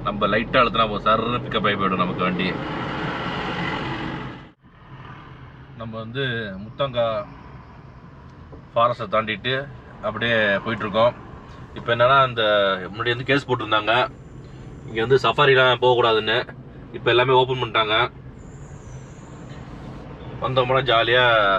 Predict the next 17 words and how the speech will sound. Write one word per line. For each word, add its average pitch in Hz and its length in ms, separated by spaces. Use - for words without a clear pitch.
ஃபேமிலியோட, 123 440
ஃப்ரெண்ட்ஸோட 123 340
வந்தோம்னா 113 460
ஜீப் 135 200
சஃபாரி 120 280
இருக்கு, 110 540
பஸ் 113 200
சஃபாரி 123 200
இருக்கு. 107 460
அதெல்லாம் 113 280
போலாம் 120 200
உங்களுக்கு 113 320
காலையில, 120 440
அப்புறம் 120 240
ஈவினிங் 123 260
இருக்கு 107 220
உங்களுக்கு. 98 420